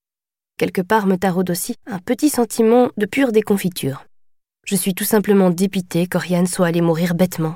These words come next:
comme ça. Nous avions tout planifié, pour notre avenir proche comme pour le lointain.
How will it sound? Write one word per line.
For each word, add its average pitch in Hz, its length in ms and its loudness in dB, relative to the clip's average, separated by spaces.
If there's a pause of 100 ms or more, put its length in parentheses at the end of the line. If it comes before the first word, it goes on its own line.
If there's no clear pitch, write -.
comme 175 140 -2
ça. 175 240 -8 (960)
Nous 214 140 0
avions 226 220 6
tout 214 140 -6
planifié, 214 580 0 (180)
pour 233 140 2
notre 214 220 2
avenir 202 280 2
proche 254 240 0
comme 269 160 0
pour 240 140 -2
le 220 100 4
lointain. 202 440 -2